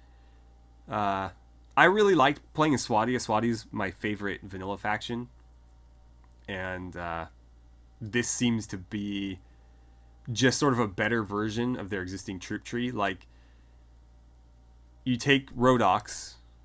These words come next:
who had just absolutely deadly crossbowmen, and then you take Swatia that had just absolutely deadly cavalry and solid infantry,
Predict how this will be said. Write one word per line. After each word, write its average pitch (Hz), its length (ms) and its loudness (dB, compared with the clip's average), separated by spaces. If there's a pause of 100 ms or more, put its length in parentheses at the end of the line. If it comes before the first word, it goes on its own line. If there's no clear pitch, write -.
(160)
who 117 180 0
had 98 480 2 (340)
just 104 300 -10
absolutely 110 480 -2
deadly 104 340 -4
crossbowmen, 90 640 -2
and 90 100 -10
then 95 140 -8
you 98 80 -8
take 113 480 -6
Swatia 95 600 0
that 87 140 -8
had 90 300 -10
just - 200 -16
absolutely 104 500 -4
deadly 95 360 -4
cavalry 98 640 -2 (240)
and 92 160 -6
solid 113 480 4
infantry, 92 640 -8